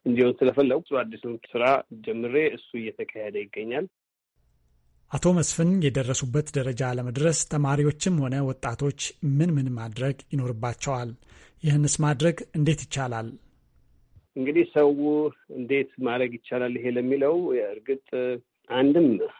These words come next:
Speaker 1: ትኩረት ወይም ፎከስ የሚሉት ነገር አንድ ፕሮጀክት ላይ ፎከስ የማድረጉ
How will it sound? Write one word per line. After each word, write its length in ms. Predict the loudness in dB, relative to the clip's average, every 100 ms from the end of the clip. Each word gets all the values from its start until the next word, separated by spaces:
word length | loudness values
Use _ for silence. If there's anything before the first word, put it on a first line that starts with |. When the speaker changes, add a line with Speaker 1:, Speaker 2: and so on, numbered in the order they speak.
| -20 -14
Speaker 1:
ትኩረት 420 | -10 -4 -4 -4 -14 _ -2
ወይም 200 | 2 2
ፎከስ 340 | 2 2 2 0
የሚሉት 320 | -2 -4 -4
ነገር 240 | -4 -2 -2 -2
አንድ 200 | -4 -4 -4 -4
ፕሮጀክት 400 | 0 0 2 0 0
ላይ 160 | 4 4 2 -4 -8 -10
ፎከስ 320 | -4 -2 -2 -2
የማድረጉ 420 | -4 -4 -8